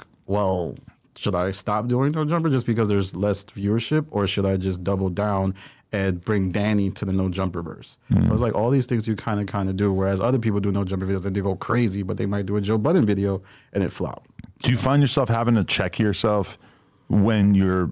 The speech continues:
Speaker 2: potentially making a video with, like, a uniquely negative angle that you,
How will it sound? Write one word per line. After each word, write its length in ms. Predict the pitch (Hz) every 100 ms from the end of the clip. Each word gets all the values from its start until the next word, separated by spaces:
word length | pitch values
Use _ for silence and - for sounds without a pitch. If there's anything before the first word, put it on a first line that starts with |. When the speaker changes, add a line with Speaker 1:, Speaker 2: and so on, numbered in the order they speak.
| - _
Speaker 2:
potentially 440 | - 113 101 104
making 320 | 95 95 95 90
a 40 |
video 540 | 87 92 92 90 90 87
with, 180 | 87
like, 160 | 87 85
a 80 | 82
uniquely 960 | 82 82 85 90 - 87 90 82 80
negative 800 | - 92 87 82 82 85 78 - -
angle 560 | - 82 87 95 90 107 _
that 240 | 110 101 85
you, 400 | 95 92 87